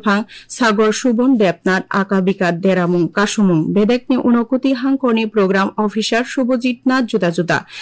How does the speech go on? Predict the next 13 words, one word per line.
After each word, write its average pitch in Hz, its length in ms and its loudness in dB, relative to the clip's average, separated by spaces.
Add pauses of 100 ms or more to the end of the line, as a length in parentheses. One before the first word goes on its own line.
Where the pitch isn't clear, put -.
(180)
तै 247 200 4
लमाव 254 320 4
आमचाय 233 520 0 (320)
बेरायनायखा। 214 680 2 (160)
तै 233 160 2
तरमानि 262 500 4 (440)
हलिरे 226 340 4
नाव 202 400 4
नायकल 208 380 0 (100)
फांनि 196 240 0
बखाक 208 360 -2
तै 247 100 2 (100)
नांमानि 220 300 2